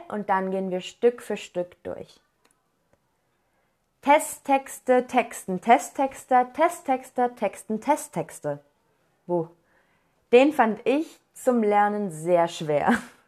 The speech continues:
<laughs> Aber machen wir es einmal langsam. Testtexte, Texten, Testtexte,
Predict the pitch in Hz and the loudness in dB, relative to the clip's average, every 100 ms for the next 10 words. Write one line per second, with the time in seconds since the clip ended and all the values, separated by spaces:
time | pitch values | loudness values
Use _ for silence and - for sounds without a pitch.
0 | _ _ _ _ _ _ _ _ _ _ | _ _ _ _ _ _ _ _ _ _
1 | _ _ _ _ - 214 220 247 226 196 | _ _ _ _ 4 6 8 6 6 2
2 | 208 196 196 196 165 170 170 160 151 - | 0 0 -2 -2 -4 -2 -2 -2 -4 -8
3 | - 175 - _ _ _ _ _ _ _ | -12 -16 -20 _ _ _ _ _ _ _
4 | _ 254 294 - - - 196 - - 208 | _ 4 4 2 -8 0 0 -2 -6 -2
5 | 220 320 _ _ _ - 240 226 - - | -2 -4 _ _ _ -2 0 0 -4 -6
6 | 185 170 160 - _ _ 247 269 - - | -4 -4 -10 -18 _ _ -2 -2 -4 -10
7 | 208 175 - - 190 294 | -4 -4 -6 -2 -2 -2